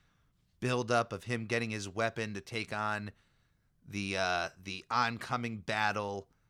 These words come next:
But he was able to use it, and it did, you know, at least stall the dragon for, for a few seconds. But I like that in the end, it, it did come, come down to SpongeBob and his cooking. SpongeBob is one of the best chefs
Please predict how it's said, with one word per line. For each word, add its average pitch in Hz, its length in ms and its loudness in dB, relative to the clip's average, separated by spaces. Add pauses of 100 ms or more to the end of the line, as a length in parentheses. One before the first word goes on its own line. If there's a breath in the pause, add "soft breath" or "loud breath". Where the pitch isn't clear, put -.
(360)
But 190 160 2
he 208 120 -2
was 208 280 2
able 180 300 2
to 151 180 -4
use 117 420 -4
it, 113 220 0
and 120 100 -6
it 143 180 -6
did, 160 380 0
you 226 120 -4
know, 120 260 -2
at 127 140 -4
least 143 280 -2
stall 120 320 2
the 120 100 -2
dragon 107 600 0 (420)
for, 117 380 0
for 120 160 2
a 120 60 2
few 117 240 -4
seconds. 101 680 -2 (880)
But 160 80 4
I 175 80 12
like 220 240 6
that 185 140 4
in 175 140 6
the 143 160 0
end, 139 200 4
it, 131 160 4
it 139 140 0
did 143 380 0
come, 147 380 2
come 156 200 -2
down 135 320 2
to 143 300 -2
SpongeBob 127 800 0
and 123 180 -4
his 135 220 -2
cooking. 180 440 -4 (880)
SpongeBob 175 600 4
is 175 260 0
one 139 220 -2
of 175 60 -4
the 170 60 -4
best 147 260 2
chefs - 540 0